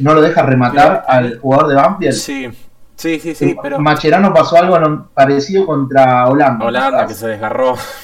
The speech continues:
Speaker 1: Bueno,
Speaker 2: Eh, ya sabemos
Speaker 1: me
Speaker 2: dónde.
Speaker 1: hizo acordar a Mascherano, el loco este
Speaker 2: No,
Speaker 1: pibe.
Speaker 2: pero aparte a mí lo que me gusta de este pibe es que no solo traba y traba bien y sabe marcar, eh, es un, o sea, eh, no se ve mucho en el fútbol argentino un tres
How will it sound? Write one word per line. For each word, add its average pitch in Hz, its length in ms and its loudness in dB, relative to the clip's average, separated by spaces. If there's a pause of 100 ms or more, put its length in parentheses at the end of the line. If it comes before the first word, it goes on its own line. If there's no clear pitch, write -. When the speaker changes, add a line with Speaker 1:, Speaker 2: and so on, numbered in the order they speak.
(300)
Speaker 1:
Bueno, 131 420 0
Speaker 2:
Eh, - 20 -20
ya 117 140 -10
sabemos 117 320 -4
Speaker 1:
me 127 60 2
Speaker 2:
dónde. 220 140 0
Speaker 1:
hizo 220 80 -2
acordar 202 300 2
a - 40 2
Mascherano, 170 540 -2
el 120 80 -6
loco 120 320 -6
este - 140 -8
Speaker 2:
No, 247 220 -10
Speaker 1:
pibe. 277 100 -8
Speaker 2:
pero 254 120 -8
aparte 165 260 -10
a 151 40 -8
mí 156 100 -12
lo 156 120 -8
que 131 80 -14
me 123 100 -12
gusta 135 300 -12
de 120 80 -10
este 117 180 -18
pibe 110 360 -14
es 107 60 -20
que 107 260 -16 (260)
no 147 160 -10
solo 151 280 -10
traba 269 460 -8
y 226 80 -16
traba 254 320 -10
bien 117 480 -10 (180)
y 104 120 -18
sabe 277 280 -6
marcar, 247 500 -10 (540)
eh, 107 300 -16
es - 220 -12
un, 156 120 -14
o 123 120 -14
sea, 113 260 -12 (220)
eh, - 100 -20 (380)
no 180 120 -8
se 190 120 -12
ve 190 100 -6
mucho 139 240 -10
en 123 60 -12
el 117 40 -10
fútbol 127 200 -8
argentino 120 560 -12
un 117 240 -16
tres 247 360 -12